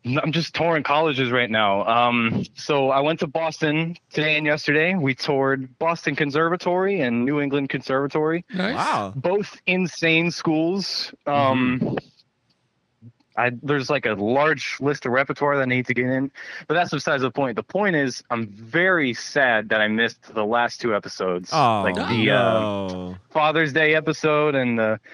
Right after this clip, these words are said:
Speaker 1: whatever. I don't, I don't, I didn't watch the last one.
Speaker 3: Thank
Speaker 1: Whatever you guys did.
Speaker 3: Science.
Speaker 2: Science.
Speaker 3: We did science.
Speaker 1: Okay.
Speaker 3: That's for science. What did you think about Father's Day? Did you listen to that one?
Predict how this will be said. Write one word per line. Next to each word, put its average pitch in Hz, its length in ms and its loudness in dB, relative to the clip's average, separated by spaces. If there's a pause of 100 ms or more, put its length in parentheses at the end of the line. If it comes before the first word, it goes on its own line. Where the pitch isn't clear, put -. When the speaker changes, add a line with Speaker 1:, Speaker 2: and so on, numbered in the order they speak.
(240)
Speaker 1:
whatever. 135 460 2
I 127 120 0
don't, 117 320 -2
I 104 60 -2
don't, 92 220 -2 (120)
I 123 60 -4
didn't 104 160 0
watch 95 200 -2
the 101 80 -4
last 95 260 0
one. 95 260 -2
Speaker 3:
Thank 98 140 -6
Speaker 1:
Whatever 101 240 0
you 95 140 -2
guys 92 200 -2
did. 95 280 -8 (140)
Speaker 3:
Science. 82 480 -12 (100)
Speaker 2:
Science. - 1000 -4
Speaker 3:
We 302 120 -12
did 370 160 -10
science. 339 320 4
Speaker 1:
Okay. - 260 0 (240)
Speaker 3:
That's 330 160 -12
for 254 180 -6
science. 214 440 -2 (120)
What 220 140 2
did 254 140 -2
you 262 80 -4
think 269 180 -2
about 269 180 2
Father's 277 360 2
Day? 127 320 2
Did 156 140 -4
you 175 60 0
listen 196 220 -4
to 196 40 -2
that 214 180 4
one? 262 180 0